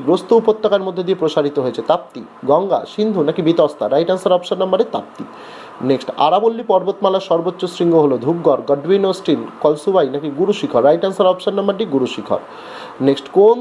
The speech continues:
নদীটি দক্ষিণ গঙ্গা নামেও পরিচিত? কৃষ্ণা, মহানদী, নর্মদা নাকি গোদাবরী? রাইট আনসার অপশন নাম্বার ডি, গোদাবরী। তারপরে এখানে তোমাদের ম্যাপ পয়েন্টিং একটা, এখানে দেখো ইন্ডিয়ার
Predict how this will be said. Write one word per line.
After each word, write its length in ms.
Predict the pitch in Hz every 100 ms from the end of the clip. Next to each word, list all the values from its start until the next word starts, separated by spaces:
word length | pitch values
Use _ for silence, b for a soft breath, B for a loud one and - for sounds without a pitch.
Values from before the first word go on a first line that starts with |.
| 240 220
নদীটি 280 | 214 214 165 170
দক্ষিণ 240 | 175 214 185
গঙ্গা 240 | 185 190 185
নামেও 220 | 170 214 220
পরিচিত? 260 | 170 156 139 -
কৃষ্ণা, 320 | 202 - 123 117
মহানদী, 360 | 151 196 180 131 147
নর্মদা 340 | 175 196 160 139
নাকি 140 | 196 185
গোদাবরী? 340 | 196 151 123
রাইট 200 | 143 165 185
আনসার 220 | 185 180
অপশন 200 | 180 196 190
নাম্বার 180 | 190 190
ডি, 60 | 226
গোদাবরী। 380 | 117 107 101 101 - B B -
তারপরে 240 | 170 175 208
এখানে 180 | 180 190 185
তোমাদের 240 | 185 180 139
ম্যাপ 140 | 139 -
পয়েন্টিং 300 | 156 160 196 196
একটা, 200 | 135 156 135 135 - - - 131
এখানে 200 | 135 135 131
দেখো 180 | 127 185 139
ইন্ডিয়ার 320 | 139 135 139